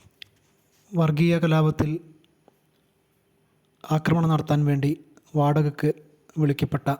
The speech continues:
ഒരാളാണ് സത്യൻ. അദ്ദേഹത്തിൻ്റെ സംഘത്തിൽ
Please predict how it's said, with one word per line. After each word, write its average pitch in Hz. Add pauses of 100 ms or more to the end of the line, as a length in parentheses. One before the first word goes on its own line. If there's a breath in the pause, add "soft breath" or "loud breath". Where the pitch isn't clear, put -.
(480)
ഒരാളാണ് 135 (180)
സത്യൻ. - (480)
അദ്ദേഹത്തിൻ്റെ 151
സംഘത്തിൽ 156